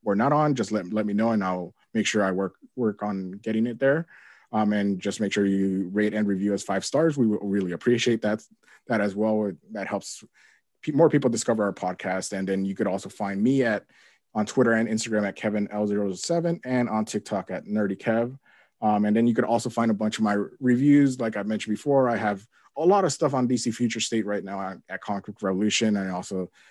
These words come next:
different events that are going on with Marvel and, and just other publishers, like, uh, with Boom Studios and Image and stuff like that. So you could always go to, uh, comic book revolution dot com to find my work there. And, but again, thank you very much, Chris, for joining me, and, and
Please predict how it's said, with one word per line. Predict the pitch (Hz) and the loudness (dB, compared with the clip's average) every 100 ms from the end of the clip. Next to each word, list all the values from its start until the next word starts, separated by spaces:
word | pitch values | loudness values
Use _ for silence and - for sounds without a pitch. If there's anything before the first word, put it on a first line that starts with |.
| _ | _
different | 156 143 127 | 2 6 6
events | 113 110 | 4 4
that | 113 | 4
are | 98 | 4
going | 104 101 | 2 2
on | 98 | 0
with | 95 | -2
Marvel | 104 113 110 107 104 101 | 0 2 2 2 -2 -4
and, | 98 98 90 - _ _ _ _ - | -8 -8 -10 -12 _ _ _ _ 0
and | 123 | 2
just | 113 | 4
other | 117 113 101 | 2 2 4
publishers, | 107 101 - 101 | 2 2 0 -2
like, | 95 - - 110 123 | -4 -8 -12 -12 -4
uh, | 104 92 | -4 -2
with | 90 80 | -6 -10
Boom | 95 98 | -6 -4
Studios | 92 120 113 110 101 | -2 2 4 4 2
and | 92 | -2
Image | 98 104 104 104 | -2 -2 -2 -2
and | 101 | -4
stuff | - 104 | -6 -4
like | 107 | -4
that. | 101 98 101 | -2 -2 0
So | 104 | 0
you | |
could | 101 139 | 4 4
always | 135 117 | 6 4
go | 110 | 0
to, | - 104 98 90 _ _ _ _ | 0 -2 -2 -6 _ _ _ _
uh, | - 92 | -4 -2
comic | 90 117 110 | 0 0 0
book | 107 - | -2 0
revolution | 101 98 101 | 2 2 0
dot | 95 87 | -2 -2
com | - 92 92 | -2 -4 -4
to | - 90 | -4 -4
find | 85 95 90 | -4 -6 -6
my | 87 | -6
work | 87 - | -10 -2
there. | 170 160 160 - - _ - | 2 4 2 -2 -20 _ -4
And, | 123 113 | 2 4
but | 110 110 | 4 4
again, | 123 175 139 - | 4 2 2 0
thank | 127 127 | 2 4
you | |
very | 135 127 | 6 6
much, | 127 - | 4 2
Chris, | 131 | 0
for | - 120 | 0 0
joining | 131 131 131 | 2 2 2
me, | 127 | 0
and, | 113 107 | 0 -4
and | 101 | -6